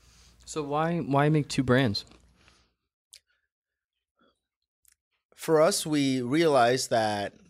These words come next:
Speaker 2: um, so I, I am a former engineer. My co-founder is also a former engineer. We built a proprietary technology, and we decided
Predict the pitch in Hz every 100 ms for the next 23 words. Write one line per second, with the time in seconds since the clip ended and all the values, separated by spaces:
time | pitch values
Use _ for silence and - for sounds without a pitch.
0 | - 101 98 95 90 90 87 - _ -
1 | _ - _ _ _ - 127 110 - 123
2 | 123 - 117 131 135 123 123 113 107 101
3 | 104 107 113 107 - 101 104 101 104 101
4 | 98 107 - 101 98 95 95 101 131 -
5 | - - _ - 117 110 107 98 131 120
6 | 117 113 - - 110 107 - 110 107 107
7 | - 90 87 104 139 165 208 - _ _
8 | _ _ _ _ _ 117 110 110 107 101
9 | 101 98 95 - _ _ 110 131 113 -
10 | 98 101 120 147 165